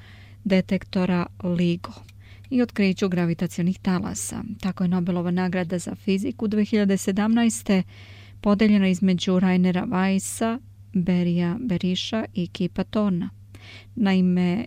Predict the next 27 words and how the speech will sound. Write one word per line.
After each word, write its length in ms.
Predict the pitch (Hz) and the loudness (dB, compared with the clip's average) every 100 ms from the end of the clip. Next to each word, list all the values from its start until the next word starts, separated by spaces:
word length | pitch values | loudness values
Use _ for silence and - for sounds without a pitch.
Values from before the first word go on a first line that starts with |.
| - | -6
još 300 | 180 175 - | -4 -4 -4
hiljadu 180 | 196 190 | -4 -2
devetsto 280 | 180 - 185 | -2 -2 -4
šezdeset 480 | 180 185 185 180 | -2 -2 -2 0
osme 520 | 196 185 - - 185 180 - - - | 2 2 0 2 2 0 -6 -20 -4
Thorn 220 | 220 202 | 2 4
inicirao 640 | 196 185 - 202 196 202 175 | 6 4 2 2 4 4 2
početak 640 | 196 185 190 190 208 - | 0 0 0 0 0 -2
teorijskog 680 | - 185 202 202 - 175 170 | 0 0 2 0 -2 -2 -2
istraživanja 680 | 170 - 180 175 175 170 170 | -4 -6 -2 0 2 2 0
gravitacionih 760 | 180 170 165 170 180 170 170 | 0 0 0 -2 0 0 0
talasa, 440 | 202 202 214 - | 0 0 0 0
dok 240 | 180 175 - | -2 -2 0
je 60 | |
Rainer, 400 | 180 180 190 208 - - - - | 2 4 4 4 0 -12 -20 -8
američki 540 | - 170 180 185 - 180 | -2 0 0 -2 -4 -4
fizičar, 460 | 185 196 190 180 | -2 -2 -2 -4
zaslužan 580 | 170 175 175 190 190 180 | -2 -4 -2 -2 -2 -2
za 100 | 180 | -2
izum 360 | 170 170 185 170 - - - | -2 0 0 -2 -8 -12 -4
laserskih 920 | 190 190 214 196 - - 175 170 - - - | -2 0 0 0 -2 -2 -2 -4 -10 -10 2
interferometara 1400 | 202 196 202 190 196 180 196 190 170 - 175 175 185 202 - - - - | 4 4 2 2 2 4 4 4 2 0 -2 0 -4 -6 -14 -20 -20 -4
koji 160 | 185 | -2
su 140 | 175 180 | -2 0
zabeležili 840 | 185 165 185 202 185 - - - | 0 2 4 4 2 -2 -6 -6
gravitacione 680 | - 175 165 180 170 180 170 | -4 -2 0 -2 -2 0 0
talase. 720 | - 175 170 175 - - 190 | 2 2 2 -2 -4 -4 -4